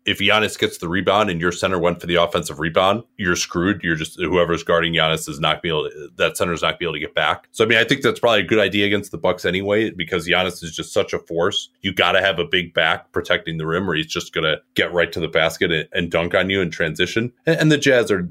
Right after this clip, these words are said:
have never been a huge offensive rebounding team, and it's been part of Gobert's game. Uh, but, uh, I don't think they missed a lot i-, in having to get him back, uh,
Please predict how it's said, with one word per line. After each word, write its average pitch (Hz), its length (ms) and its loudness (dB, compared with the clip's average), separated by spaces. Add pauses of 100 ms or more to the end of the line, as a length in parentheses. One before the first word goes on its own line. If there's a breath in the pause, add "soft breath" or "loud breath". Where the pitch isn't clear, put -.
have 95 140 -6
never 95 160 2
been 82 160 -2
a 78 60 -2
huge 85 260 -4
offensive 80 400 0
rebounding 78 300 -2
team, 85 120 -4
and 85 80 2
it's 85 140 -2
been 80 160 -8
part 90 260 2
of 82 100 -4
Gobert's 80 460 0
game. 73 320 -2 (100)
Uh, 80 100 -4 (180)
but, 82 260 0 (300)
uh, 98 60 -10 (120)
I 107 40 0
don't 92 160 2
think 87 140 -10
they 85 100 2
missed 80 300 -2
a 76 60 -2
lot 76 360 2
i-, 85 200 -6
in 82 280 -4 (100)
having 95 200 2
to 82 80 -2
get 82 160 2
him 82 140 -2
back, 82 320 0
uh, 82 160 0